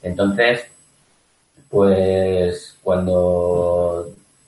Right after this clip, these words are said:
cuando conoces más o menos el mundillo, sabes el equipo que quieres hacer, pues entonces eliges a gente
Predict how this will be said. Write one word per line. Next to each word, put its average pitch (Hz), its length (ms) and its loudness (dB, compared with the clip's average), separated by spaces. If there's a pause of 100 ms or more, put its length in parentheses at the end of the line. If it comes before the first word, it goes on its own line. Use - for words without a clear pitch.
cuando 90 800 0
conoces 98 300 -6
más 107 160 -6
o 110 60 -6
menos 110 240 -4
el 107 80 -6
mundillo, 120 720 0 (500)
sabes 101 1400 2
el 104 140 0
equipo 101 380 -2
que 90 120 -4
quieres 101 320 0
hacer, 123 460 2 (720)
pues 90 160 -8
entonces 101 540 -2
eliges 104 420 -4
a - 80 -6
gente 123 640 -2